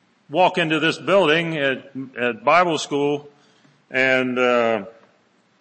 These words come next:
I asked them one time in chapel, and I may have told you this before, but I asked them one time in chapel how long it takes for them to basically have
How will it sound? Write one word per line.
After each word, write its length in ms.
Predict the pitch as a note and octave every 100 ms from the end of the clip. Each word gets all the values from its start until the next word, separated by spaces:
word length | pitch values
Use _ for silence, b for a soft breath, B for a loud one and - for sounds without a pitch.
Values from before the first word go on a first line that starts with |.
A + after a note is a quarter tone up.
| _ _ _ _ _ -
I 180 | B2 C#3+
asked 360 | D#3 D3 -
them 320 | C3 C3 B2
one 240 | B2+ C3 A#2+ - -
time 260 | C3 C3 A#2+
in 80 |
chapel, 440 | G#2 C#3+ C3+ B2 A2+
and 80 | A#2
I 40 |
may 140 | A#2+ A2+
have 140 | -
told 240 | C#3 B2
you 80 | G#2+
this 100 | G#2
before, 420 | - G2+ C3+ C#3
but 120 | G#2 A#2
I 80 |
asked 160 | D#3 -
them 120 | B2+
one 140 | B2+ B2+
time 260 | B2 B2+
in 60 | G#2+
chapel 400 | - C#3 - A2
how 160 | B2
long 220 | B2+ B2 A2
it 100 | -
takes 320 | C3+ B2+ -
for 160 | A2+
them 400 | G#2+ C3 A2 B2 - _ _ _ _ _ _ _ _ _ _ -
to 440 | C#3 C3+ B2+ A#2 - _ G2+ -
basically 800 | F#3+ A3 - G#3 A3+ G#3+ G#3+ - - _ _ _ _ _ _ _ _ _ _ _ _ _ _ _ _ _ _
have 300 | D3+ D#3 C#3+